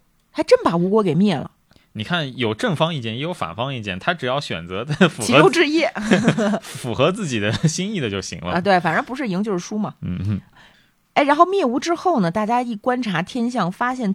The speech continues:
Speaker 1: 斗牛之间的紫气竟然更为明显了，比以前更亮了。
Speaker 2: 啊。
Speaker 1: 那为什么明明东吴已经灭了，但是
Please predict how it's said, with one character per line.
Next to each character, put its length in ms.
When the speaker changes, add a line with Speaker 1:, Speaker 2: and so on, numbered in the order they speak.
Speaker 1:
斗 280
牛 240
之 180
间 180
的 80
紫 320
气 220
竟 160
然 240
更 260
为 140
明 240
显 180
了， 120
比 100
以 80
前 160
更 240
亮 220
了。 200
Speaker 2:
啊。 360
Speaker 1:
那 120
为 280
什 160
么 320
明 200
明 160
东 260
吴 120
已 80
经 220
灭 280
了， 160
但 160
是 160